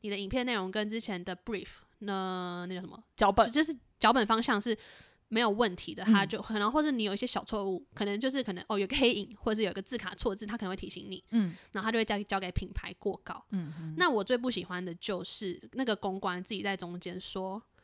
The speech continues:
Speaker 1: ，“我觉得这个画面你可能要加一个什么什么字卡比较好。”
Speaker 2: 又不是品牌跟他说的。
Speaker 1: 就不是品牌，对，对，对，对，对，是他自己去做这个决定的话，我自己是非常不喜欢这样的。
Speaker 2: 哦。
Speaker 1: 因为这样就会变成说，我先给他，然后他过一次再给我，
Speaker 2: 嗯哼。
Speaker 1: 然后又要过到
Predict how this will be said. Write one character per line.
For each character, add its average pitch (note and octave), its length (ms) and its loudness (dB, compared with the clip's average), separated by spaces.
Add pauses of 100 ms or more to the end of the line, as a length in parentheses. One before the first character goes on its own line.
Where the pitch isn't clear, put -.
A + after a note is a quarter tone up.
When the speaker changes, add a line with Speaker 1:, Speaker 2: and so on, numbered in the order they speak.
(320)
Speaker 1:
，“我 A3 100 0
觉 C4 120 2
得 D#4 40 4
这 F#4 120 -6
个 E4+ 80 -4
画 E4 200 6
面 D4 160 2
你 A3+ 60 2
可 G#3 80 -4
能 F3 100 -4
要 F3+ 60 -4
加 G3 180 -4
一 F#3 60 -2
个 F#3+ 80 -4
什 E3+ 100 -8
么 F3 80 -10
什 F3+ 80 -10
么 F3+ 80 -12
字 G3 200 -6
卡 - 260 -8
比 - 100 -12
较 F#3+ 200 -2
好。” - 340 -6 (380)
Speaker 2:
又 D4+ 180 8
不 G#3 100 6
是 C4+ 120 4
品 F3+ 260 -2
牌 D#3+ 180 -4
跟 G4+ 80 10
他 - 100 8
说 E4 200 8
的。 - 0 -
Speaker 1:
就 - 60 8
不 D#4+ 80 8
是 E3+ 80 4
品 - 100 0
牌， F3 160 0
对， C4 180 2
对， B3+ 120 6
对， B3 140 2
对， A#3+ 80 4
对， A#3 160 4
是 D#4 100 0
他 D4+ 180 2
自 D4 80 -4
己 A3+ 100 -2
去 B3 140 0
做 A3+ 160 2
这 A#3 100 0
个 G#3 120 0
决 F3+ 180 -6
定 G3 180 -4
的 F3+ 80 -6
话， F3+ 300 -2 (120)
我 F#3+ 200 -4
自 B3 180 -6
己 A3 140 -4
是 G#3 160 -4 (140)
非 G3+ 100 -2
常 F#3 140 -4
不 F#3+ 120 -8
喜 - 80 -10
欢 G#3 160 -14
这 - 180 -16
样 - 140 -14 (120)
的。 - 120 -16
Speaker 2:
哦。 E3 400 -8
Speaker 1:
因 E4 80 2
为 G#4 160 4
这 F#4+ 120 4
样 F#4 120 4
就 F4 80 2
会 E4 80 2
变 D#4+ 180 -2
成 G3+ 200 -8
说， G#3+ 260 -12 (440)
我 G#3+ 120 -4
先 C4 140 -4
给 F3+ 100 -4
他， F#3+ 220 -2
然 G3 40 -4
后 G3 60 -2
他 B3 80 -2
过 A#3 240 0
一 F#3 60 -4
次 - 260 -6 (200)
再 A#3+ 120 0 (140)
给 F#3 160 -8
我， F#3+ 400 -6
Speaker 2:
嗯 G3 220 -4
哼。 F#3+ 40 -2
Speaker 1:
然 A3 80 2
后 C#4+ 60 4
又 E4+ 80 4
要 E4+ 80 8
过 D#4 160 0
到 C4+ 100 4